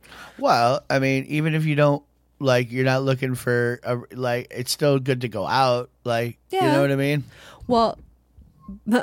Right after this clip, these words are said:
Speaker 2: my first, my first date, uh, that I, that I had with you know who was on Valentine's Day.
Speaker 1: Yeah,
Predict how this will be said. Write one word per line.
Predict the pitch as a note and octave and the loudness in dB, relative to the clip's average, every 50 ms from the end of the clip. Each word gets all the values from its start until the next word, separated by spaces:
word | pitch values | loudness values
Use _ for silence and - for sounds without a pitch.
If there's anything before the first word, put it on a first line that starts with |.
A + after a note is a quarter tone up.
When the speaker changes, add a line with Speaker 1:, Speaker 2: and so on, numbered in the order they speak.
| - - | 0 -2
Speaker 2:
my | G#3 G#3 G3+ G#3 A#3+ | 0 0 2 2 0
first, | - - A3+ A#3 G3+ G3 G#3 | 2 2 2 2 2 -2 -4
my | G3+ F#3+ F#3 F#3+ G3 | -4 -2 0 0 -2
first | F#3 - G#3 G3+ A3 G3 F#3 E3+ | -2 -2 -2 -2 -2 -4 -4 -2
date, | F#3+ F3+ F3+ F3+ F3+ - - _ - - | -2 -2 0 -2 -4 -6 -10 _ -16 -10
uh, | - - - - _ - | -10 -10 -10 -10 _ -14
that | F3+ F3 F3+ F3 F3 | -8 -6 -4 -4 -4
I, | F3+ - - - - - - - - _ _ _ | -4 -6 -8 -14 -20 -20 -20 -20 -20 _ _ _
that | - F#3 F3+ F3 | -2 0 0 2
I | E3+ E3+ F3 | 2 2 2
had | E3 C#3+ F3+ F3+ F3+ F3+ F3+ F3+ F3 E3 | 2 0 0 2 2 2 2 0 0 0
with | E3+ D#3+ D3+ D3 - - - - _ _ _ - - - - - _ | 0 0 0 -2 -4 -8 -14 -16 _ _ _ -20 -20 -20 -20 -20 _
you | - F3+ F#3 F#3+ | -2 2 2 4
know | F#3+ F3+ E3+ D#3+ E3 | 4 4 4 4 2
who | - - B3 A#3+ A3 G3+ F3+ E3+ F3+ F3+ - _ _ _ _ _ _ _ _ _ _ _ | 0 0 0 2 2 4 2 2 0 -2 -4 _ _ _ _ _ _ _ _ _ _ _
was | G3 G3 F#3 | -2 0 2
on | F3+ E3+ D#3+ | 2 0 0
Valentine's | E3 D#3+ D#3 D#3 D3+ D#3+ D#3+ G2 G#2+ G2+ - | -2 -2 -2 -2 -4 -4 -6 -6 -8 -8 -10
Day. | - B1+ C#2+ A2 A3+ G#3+ - _ _ _ _ _ _ _ _ _ _ _ _ _ _ _ _ _ _ _ _ _ _ _ - - - - - - - - _ | -10 -10 -8 -8 -10 -12 -14 _ _ _ _ _ _ _ _ _ _ _ _ _ _ _ _ _ _ _ _ _ _ _ -20 -20 -20 -20 -20 -20 -20 -16 _
Speaker 1:
Yeah, | G3+ - - - - | -8 -4 -2 -2 -4